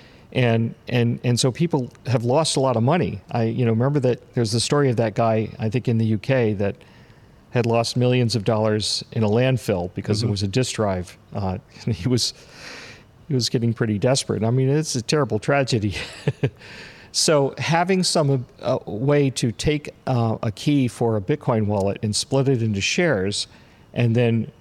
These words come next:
Speaker 1: giving those shares to your friends to,
Speaker 2: Mm-hmm.
Speaker 1: you know, help you recover them, um, i-, it's a, it's a good way to do it. It, you know, that would cut down on the misery that people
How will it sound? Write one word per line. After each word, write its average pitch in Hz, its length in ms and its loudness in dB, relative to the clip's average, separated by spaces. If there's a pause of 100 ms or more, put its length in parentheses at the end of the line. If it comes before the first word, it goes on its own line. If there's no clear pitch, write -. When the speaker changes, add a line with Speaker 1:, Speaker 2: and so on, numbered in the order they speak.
(600)
Speaker 1:
giving 113 340 2
those 104 200 2
shares 110 320 -2
to - 80 -4
your 98 140 -2
friends 135 640 0
to, 104 260 -2
Speaker 2:
Mm-hmm. 113 240 -4
Speaker 1:
you 120 80 -2
know, 113 100 0
help 113 260 -2
you 107 100 0
recover 127 440 -2
them, 104 240 -2 (840)
um, 101 400 -2 (180)
i-, - 160 -12
it's - 260 -2
a, 117 200 -2
it's 120 180 -2
a 117 40 0
good 120 180 0
way 117 160 2
to 98 100 -2
do 110 280 0
it. - 100 -8 (260)
It, 107 220 -4
you 113 100 -2
know, 98 240 -2 (220)
that 110 240 0
would 110 160 -4
cut 131 200 -2
down 117 220 2
on 104 220 2
the 104 80 2
misery 104 560 0
that 95 200 -6
people 101 440 -4